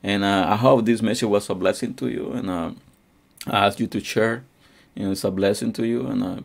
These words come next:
I hope to see you in, uh, another live video. And, um, I hope you have a wonderful day,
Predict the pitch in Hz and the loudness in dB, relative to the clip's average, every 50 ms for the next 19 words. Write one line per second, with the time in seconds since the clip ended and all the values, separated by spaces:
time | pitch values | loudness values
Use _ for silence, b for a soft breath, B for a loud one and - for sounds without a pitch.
0 | - - - 160 117 98 95 101 - - 98 - - - 104 98 98 95 95 - | -16 -18 -18 -14 -8 -8 -8 -8 -6 -8 -6 -6 -4 -2 -2 0 -2 -2 -2 -4
1 | - - - - 123 - _ _ - - 104 104 101 98 92 - - - 101 98 | -6 -6 -8 -10 -12 -16 _ _ -8 -4 0 2 2 2 0 0 -4 -2 -2 -2
2 | 101 92 90 - 110 113 123 143 143 - - - B B B B B B B B | -2 -4 -4 -4 -2 -2 -2 -2 -4 -6 -8 -12 B B B B B B B B
3 | B B B - 110 107 110 110 110 110 110 110 107 104 - - - _ _ _ | B B B -4 -2 0 2 2 0 0 0 -2 -2 -4 -4 -8 -14 _ _ _
4 | _ - 120 135 151 156 147 143 131 123 117 110 107 107 113 120 131 127 127 120 | _ 0 2 2 4 4 4 4 6 6 6 6 6 4 2 2 2 2 0 2
5 | 123 127 143 139 - | 2 0 0 0 -4